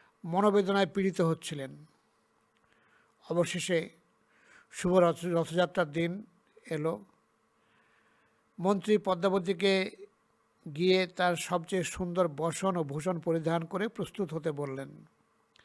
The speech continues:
কেননা আজ তার বিবাহের দিন। পদ্মাবতী এ কথা শোনা মাত্র ক্রন্দন করতে শুরু করলেন।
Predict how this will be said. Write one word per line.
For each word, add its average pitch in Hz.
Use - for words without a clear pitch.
কেননা 170
আজ 165
তার 175
বিবাহের 156
দিন। 139
পদ্মাবতী 175
এ 170
কথা 170
শোনা 170
মাত্র 165
ক্রন্দন 160
করতে 170
শুরু 165
করলেন। 165